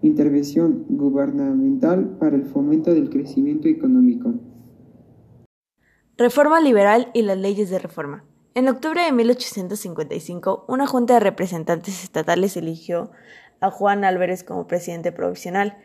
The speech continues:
Speaker 2: quien constituyó un gabinete de liberales puros. Tanto las, tanto los liberales como los conservadores buscaron apoyo para su causa en el extranjero. Las tropas liberales estuvieron dirigidas generalmente por el oficial improvisados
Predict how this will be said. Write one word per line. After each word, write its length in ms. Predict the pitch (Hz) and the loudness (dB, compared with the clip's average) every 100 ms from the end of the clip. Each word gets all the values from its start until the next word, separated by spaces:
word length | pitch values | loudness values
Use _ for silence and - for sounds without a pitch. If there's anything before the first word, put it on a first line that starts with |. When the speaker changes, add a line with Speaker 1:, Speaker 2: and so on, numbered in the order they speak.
| _ _ - | _ _ -2
Speaker 2:
quien 180 | 247 240 | 0 2
constituyó 640 | 254 254 247 247 240 262 | 2 0 -4 -2 -2 -2
un 100 | 269 | 0
gabinete 540 | 269 233 190 180 196 | 0 0 -2 -4 -4
de 100 | 180 | -4
liberales 520 | 175 170 170 175 185 | -4 -4 -2 -4 -8
puros. 460 | - - - 214 - _ _ _ _ _ _ - | -8 -8 -8 -12 -20 _ _ _ _ _ _ 0
Tanto 280 | 247 240 | 2 4
las, 440 | 254 247 247 240 - _ _ _ _ - 233 - | 6 6 2 -4 -6 _ _ _ _ -6 -4 2
tanto 240 | 247 233 | 4 4
los 200 | 233 233 | 6 6
liberales 480 | 233 226 233 269 277 | 6 6 6 4 0
como 220 | 226 185 | -4 -2
los 260 | 180 175 - | -4 -6 -8
conservadores 760 | 190 185 170 175 170 185 185 | -10 -8 -4 -2 0 -2 -4
buscaron 400 | 185 - 208 214 | -10 -4 -2 0
apoyo 380 | 185 180 180 196 | -2 -2 -2 -2
para 200 | 165 165 | -4 -6
su 140 | - 175 | -6 -8
causa 300 | 170 175 185 | -8 -6 -10
en 100 | 170 | -8
el 120 | 165 | -10
extranjero. 560 | - - 170 202 180 - _ _ _ | -10 -12 -8 -6 -6 -10 _ _ _
Las 220 | 220 226 226 | -4 -4 0
tropas 300 | 240 262 254 | 0 2 4
liberales 440 | 214 185 190 185 | 4 2 -2 -6
estuvieron 440 | 196 170 170 185 | -14 -10 -6 -6
dirigidas 500 | 165 165 165 175 185 | -6 -8 -6 -4 -4
generalmente 640 | 185 170 175 180 175 165 180 | -6 -8 -8 -6 -8 -8 -8
por 140 | 175 | -6
el 120 | 160 | -6
oficial 400 | 170 170 - 185 | -6 -8 -8 -6
improvisados 800 | 196 - 156 160 160 156 220 226 | -6 -8 -8 -8 -6 -4 -4 -6